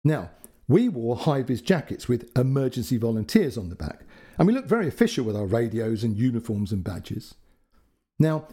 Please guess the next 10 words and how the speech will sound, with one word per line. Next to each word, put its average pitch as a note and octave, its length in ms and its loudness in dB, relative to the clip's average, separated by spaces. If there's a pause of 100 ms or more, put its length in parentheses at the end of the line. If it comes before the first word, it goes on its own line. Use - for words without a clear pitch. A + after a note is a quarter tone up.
(140)
surrounding G#3+ 600 2
that B2+ 180 -6
green A2+ 240 0
space - 520 -6 (220)
was B2 140 2
a C3 60 4
very F3+ 440 2
large D3+ 380 -2
council D3+ 380 -2
estate. - 400 -8